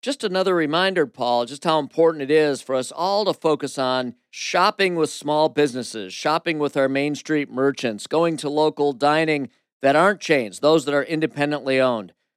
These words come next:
It's incumbent upon us to help our small businesses and restaurants make it through this really tough period of time, and your support means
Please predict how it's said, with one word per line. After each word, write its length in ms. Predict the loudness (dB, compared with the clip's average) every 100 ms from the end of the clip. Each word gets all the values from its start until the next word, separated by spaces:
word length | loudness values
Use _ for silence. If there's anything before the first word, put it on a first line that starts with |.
| -4
It's 160 | 0
incumbent 580 | 0 0 -2 -2 -2 -4
upon 360 | -6 -4 -4 -4
us 220 | -6 -8
to 140 | -6 -4
help 300 | -2 0 2
our 300 | 2 2 0
small 320 | 0 2 4
businesses 760 | 4 2 2 -4 -4 -4 -6 -10
and 200 | -8 -2
restaurants 680 | -2 -2 -2 -2 -2 -8 _ -10
make 320 | 0 2 2
it 120 | 0
through 320 | 0 2 2
this 240 | 0 -4 -2
really 260 | -2 -2
tough 300 | -2 -2 -2
period 240 | -2 -2 -2
of 100 | -4
time, 400 | -4 -4 -4 -8
and 100 | -6
your 120 | -6
support 560 | -4 -4 2 2 2 -4
means 320 | -4 -4